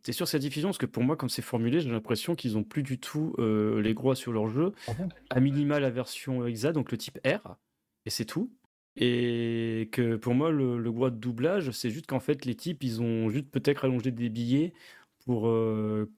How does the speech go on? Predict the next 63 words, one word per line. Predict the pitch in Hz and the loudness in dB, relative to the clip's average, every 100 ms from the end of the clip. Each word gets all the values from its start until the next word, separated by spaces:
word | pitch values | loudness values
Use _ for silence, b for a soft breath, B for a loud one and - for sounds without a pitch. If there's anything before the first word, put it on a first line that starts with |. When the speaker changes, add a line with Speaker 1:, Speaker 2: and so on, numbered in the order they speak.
| - | -8
Speaker 1:
qu'on | - 113 | -2 0
leur | 113 110 107 | 2 2 2
lâche | 123 123 - | 2 0 2
les | 120 | 0
basques | 110 135 147 147 - - 113 | 2 0 0 -4 -6 -4 -4
sur | - - | -4 -4
certaines | 123 127 117 | -2 2 0
clauses, | 107 131 135 139 120 | 2 2 4 4 0
euh, | 117 110 107 101 B B B B - | -2 -2 -4 -6 B B B B 0
bah, | 110 107 104 104 | 2 4 2 10
Speaker 2:
Oui, | 165 | 12
par | 156 | 12
rapport | 131 135 | 10 8
à | |
la | 135 | 10
loi | 135 | 10
Speaker 1:
euh, | |
Speaker 2:
japonaise, | 120 143 180 185 170 | 10 8 8 8 6
qui | - | 2
est | |
beaucoup | 120 - | -2 -2
plus | 123 147 | -4 -4
stricte | - - - | -6 -10 -10
en | 127 | -10
copyright | - - 135 139 | -6 4 6 6
Speaker 1:
Ouais, | 131 | 4
Speaker 2:
que | |
Speaker 1:
voilà, | 120 131 | 2 4
Speaker 2:
chez | 143 | 2
nous. | |
Speaker 1:
c'est, | 135 120 | 2 -4
c'est | - 110 | -2 -2
gros. | 131 - B B | -2 -4 B B
En | 113 | -2
fait, | 165 165 139 | -2 -2 -8
j-, | 139 | -4
on | 127 | 2
en | 131 | 2
parlait | 135 135 147 | 4 2 2
là | 117 | 0
en | 113 113 | 0 -2
antenne, | 107 127 123 | 0 0 2
euh, | 110 | 0
il | 104 | 0
y | |
a | 104 | 0
une | 107 | -2
semaine | - 131 165 | 0 0 0
quand | |
tu | 113 110 | -4 -2
m'avais | 107 | 0
appris | 107 113 | 0 0
la | 107 | 2
nouvelle, | 110 156 196 B B B | 2 2 0 B B B
c'est | - 113 | -4 -2
que | - | -2
pour | 123 | 0
moi, | 147 | 2
j'ai | 135 | 2
l'impression | 127 110 | -2 -4
que | 104 | -4
les | 123 113 | -2 -4
types, | - 185 202 | -2 -4 -4